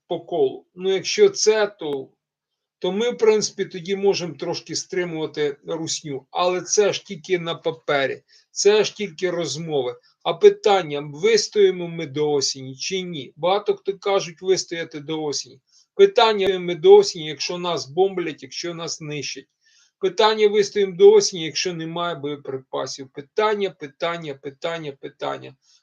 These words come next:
А на превеликий жаль, від нашої влади чітких питань, чітких відповідей для простих людей, а що буде завтра, як готуватися, головне, з чим готуватися. На превеликий жаль, ми не бачимо.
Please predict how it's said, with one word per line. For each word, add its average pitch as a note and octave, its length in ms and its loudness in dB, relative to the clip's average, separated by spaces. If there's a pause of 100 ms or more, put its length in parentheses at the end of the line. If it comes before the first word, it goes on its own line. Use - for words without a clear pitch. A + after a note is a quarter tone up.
(100)
А E3 120 -4
на E3+ 140 -2
превеликий A3+ 600 2
жаль, G3 400 2
від D3+ 320 -14
нашої F3+ 420 -4
влади F3+ 480 -2
чітких E3 600 -10
питань, G3+ 580 -4 (340)
чітких F3 540 -4
відповідей E3 580 -10
для E3 360 0
простих E3 560 -8
людей, F3+ 520 2
а D#3+ 120 -6
що F3 240 -6
буде D#3 320 -6
завтра, F3 580 -2 (320)
як F3+ 300 4
готуватися, F3 800 -4
головне, E3+ 640 -6 (160)
з - 60 -14
чим G#3 400 4
готуватися. E3 640 -8 (680)
На F3+ 280 -4
превеликий F#3+ 600 2
жаль, D#3+ 300 -4
ми D3+ 120 -8
не D3 100 -8
бачимо. C3+ 440 -6